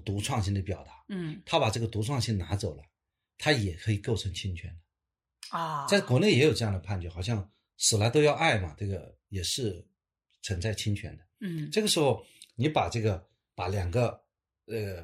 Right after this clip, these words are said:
Speaker 1: 谱子啊，
Speaker 2: 嗯。
Speaker 1: 曲谱啊，
Speaker 2: 嗯。
Speaker 1: 放在一起比对。
Speaker 2: 嗯。
Speaker 1: 那么如果，呃，后面的那个人
Speaker 2: 嗯。
Speaker 1: 接触了在前面那个人，
Speaker 2: 嗯。
Speaker 1: 那著作权法它就是从比对的时候，它接触加相似嘛。
Speaker 2: 嗯。
Speaker 1: 如果那，前面那首歌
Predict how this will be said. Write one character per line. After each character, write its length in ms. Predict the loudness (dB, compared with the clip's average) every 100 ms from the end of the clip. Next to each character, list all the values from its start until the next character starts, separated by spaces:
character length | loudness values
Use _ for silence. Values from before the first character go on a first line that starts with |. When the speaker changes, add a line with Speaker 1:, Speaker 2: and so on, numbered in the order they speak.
| -10
Speaker 1:
谱 240 | -6 -6
子 180 | -2 0
啊， 200 | 0 -2
Speaker 2:
嗯。 260 | -6 -6 -6
Speaker 1:
曲 180 | 0 0
谱 220 | 0 -6 -10
啊， 120 | -10
Speaker 2:
嗯。 80 | -4
Speaker 1:
放 140 | 0
在 120 | 2 0
一 60 |
起 280 | -2 -8 -12
比 160 | -6 -6
对。 300 | -2 -2 -4 -10 _ _
Speaker 2:
嗯。 260 | -10 -8 -8 0
Speaker 1:
那 100 | 2
么 220 | 2 -4 _ _ _ _
如 340 | -2 4 4 4
果， 380 | 4 2 0 _ _ _ _ _
呃， 300 | -4 -4 -8 _ _ -14
后 220 | -6 4 6
面 160 | 6
的 60 | 4
那 100 | 2
个 100 | 2
人 260 | 2 -2 -8 _ _
Speaker 2:
嗯。 160 | -6 2
Speaker 1:
接 160 | 4
触 160 | 4 4
了 120 | 2
在 120 | 2
前 220 | 0 0
面 140 | 0 2
那 100 | 0
个 100 | -4
人， 100 | -8
Speaker 2:
嗯。 240 | -10 -10 -8
Speaker 1:
那 140 | -4 -4
著 180 | 0 0
作 80 |
权 220 | 0 0 2
法 160 | 0
它 180 | 0 -2
就 100 | -2
是 240 | -2 -4 -6 _ _ _
从 280 | 0 2 2 -2
比 180 | -4 0
对 160 | 2
的 80 | 2
时 140 | 0 -2
候， 180 | -6 -12 _
它 120 | -8
接 240 | 0 2 2
触 160 | 2
加 180 | 0 2
相 240 | 2 2 2
似 180 | 0 -4
嘛。 120 | -8 _ _
Speaker 2:
嗯。 80 | 2
Speaker 1:
如 40 | 4
果 100 | 6
那， 160 | 8
前 320 | 6 4 4
面 140 | 6 6
那 100 | 6
首 200 | 6 2
歌 340 | 4 2 2